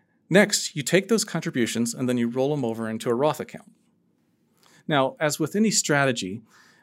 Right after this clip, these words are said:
uh, there's all kinds of rules that can affect the effectiveness of this transaction. For instance, if you have other I R A accounts and you try to do after-tax contributions, then roll them into a Roth, you'll be subject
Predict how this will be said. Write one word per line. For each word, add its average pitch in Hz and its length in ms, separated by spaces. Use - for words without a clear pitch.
uh, 120 200
there's 170 200
all 202 160
kinds 139 340
of 120 120
rules 110 220
that 113 140
can 113 100
affect 117 400
the 110 220
effectiveness 117 680
of 113 80
this 104 160
transaction. 104 760
For 160 220
instance, 113 500
if 135 140
you 151 80
have 185 300
other 139 300
I 127 180
R 117 100
A 117 120
accounts 151 460
and 131 100
you 117 60
try 123 280
to 127 60
do 117 360
after-tax 123 580
contributions, 117 560
then 107 220
roll 113 240
them 117 100
into 117 300
a 110 60
Roth, 110 420
you'll 151 140
be 170 100
subject - 480